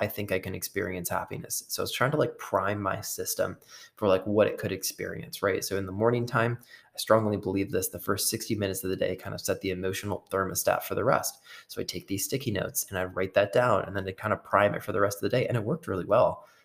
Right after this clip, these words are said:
And I have sticky notes on my wall right now. Like, I'm looking at them like, "Oh, look at us, like, not changing, like, how fun."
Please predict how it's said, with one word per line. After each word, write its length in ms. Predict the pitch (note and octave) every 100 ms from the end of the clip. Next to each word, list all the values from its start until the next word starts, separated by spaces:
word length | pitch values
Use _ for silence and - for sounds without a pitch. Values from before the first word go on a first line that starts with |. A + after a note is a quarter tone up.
| _
And 80 | G2
I 60 |
have 220 | G2 B2+ B2+
sticky 260 | G#2+ A#2+
notes 220 | G#2 F#2
on 100 | F#2
my 80 | F2
wall 240 | F#2+ F#2 F2+
right 160 | -
now. 120 | F2+
Like, 140 | F2 F2+
I'm 80 | F2+
looking 220 | F#2 F2+
at 140 | F2+
them 160 | F#2 F2+
like, 140 | F2 F2+
"Oh, 220 | F2+ F2
look 140 | A2
at 80 | G#2
us, 180 | G2+ -
like, 160 | F#2+ G#2
not 160 | F#2+
changing, 380 | - A2 G#2 F2
like, 160 | E2+ -
how 120 | G2+
fun." 300 | A#2+ A2+